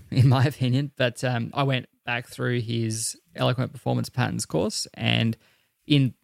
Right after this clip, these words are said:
in a situation similar to that, he had, like, basically a with a scope. So instead of doing that reach through, I had a, um, with team project scope, which just loaded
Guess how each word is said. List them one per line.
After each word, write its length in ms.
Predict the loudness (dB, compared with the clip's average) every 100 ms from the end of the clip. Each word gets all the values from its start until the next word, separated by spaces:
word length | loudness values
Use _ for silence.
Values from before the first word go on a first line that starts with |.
| _ _
in 160 | 0 2
a 60 |
situation 800 | 2 -2 -2 -2 0 0 0 -4
similar 420 | -2 0 2 2 0
to 140 | -2
that, 240 | -2 -4 -6
he 580 | -12 -6 -2 0 -2 -4 -8 _ _ _
had, 260 | -2 -2 -2
like, 280 | -4 -4 -2
basically 380 | -2 -2 0 0
a 180 | 0
with 580 | -2 -2 0 0 -4 -16 _ -20 _ _ _ _ _ _ _ _ _ -2
a 100 | 0
scope. 380 | 2 0 -2 _ _ _ _ _
So 360 | 0 2 2 -4
instead 380 | -8 -6 -2 0
of 260 | 0 -4 _ _ -20 _ _ -2
doing 220 | 0 2
that 180 | 0 0
reach 240 | -2 -2
through, 320 | -2 -2 -2
I 220 | -2 -2 0
had 220 | -2 -2 0
a, 340 | -2 -4 -8 -18 _ -8
um, 240 | -6 -6 -8
with 360 | -4 -4 -6
team 300 | -4 -2 0 -2
project 440 | -2 -2 -2 -6
scope, 320 | -6 -2 -4 -4
which 240 | -6 -4
just 220 | -4 -4 0
loaded 400 | 0 2 -2